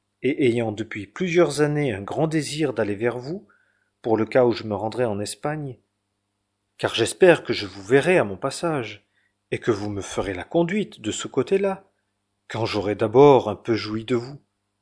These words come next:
Mais à présent, je vais à Jérusalem, étant occupé au service des saints. Car la Macédoine et l'Achaïe ont trouvé bon de subvenir, par une contribution,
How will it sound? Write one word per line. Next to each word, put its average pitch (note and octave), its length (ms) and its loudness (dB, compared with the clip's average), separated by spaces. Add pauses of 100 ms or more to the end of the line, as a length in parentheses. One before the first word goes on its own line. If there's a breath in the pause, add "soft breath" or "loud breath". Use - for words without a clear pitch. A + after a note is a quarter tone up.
(600)
Mais D3 140 0
à D3 40 -2
présent, D#3 580 -2
je A#2+ 140 -4
vais C#3 120 0
à C3+ 80 4
Jérusalem, G#2 800 -6 (600)
étant - 440 -4
occupé E3+ 560 -4
au A#2+ 80 -4
service B2 560 -10
des G2 100 -8
saints. - 380 -10 (1040)
Car D3+ 240 4
la C3 80 2
Macédoine C#3+ 840 -2
et A2 120 -4
l'Achaïe C3 600 -4 (240)
ont C#3+ 120 -6
trouvé C#3+ 320 0
bon F3+ 200 2
de D3 120 -4
subvenir, C#3 880 -4 (160)
par G#2 180 0
une G#2+ 160 -4
contribution, A#2+ 840 -8